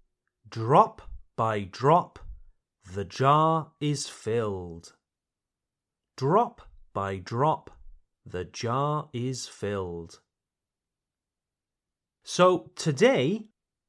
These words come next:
nous sommes actuellement en février deux mille vingt-trois. Et le mot anglais pour février est souvent très difficile à prononcer pour les francophones. Mais ne vous inquiétez pas,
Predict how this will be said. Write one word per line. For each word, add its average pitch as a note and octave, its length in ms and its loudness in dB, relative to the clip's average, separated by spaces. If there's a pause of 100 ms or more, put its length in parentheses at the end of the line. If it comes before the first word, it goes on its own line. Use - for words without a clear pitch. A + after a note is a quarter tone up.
(120)
nous D3 240 4
sommes D3+ 320 2
actuellement A3+ 680 2
en B2+ 120 0
février G3 640 2
deux E3 240 2
mille G#3+ 160 4
vingt-trois. D3 640 -2 (600)
Et C#3+ 120 2
le C#3+ 100 6
mot G#3 120 6
anglais A#3 380 6
pour C3+ 260 0
février E3+ 760 0 (380)
est C#3+ 80 0
souvent C4 600 0
très A#3 260 2
difficile G3+ 760 -4
à B2+ 100 -2
prononcer E3 800 -2
pour E3+ 120 -2
les E3+ 120 2
francophones. A2 760 -6 (960)
Mais F#3+ 500 0
ne C#3+ 200 4
vous A3+ 180 2
inquiétez G3 380 0
pas, D3+ 420 0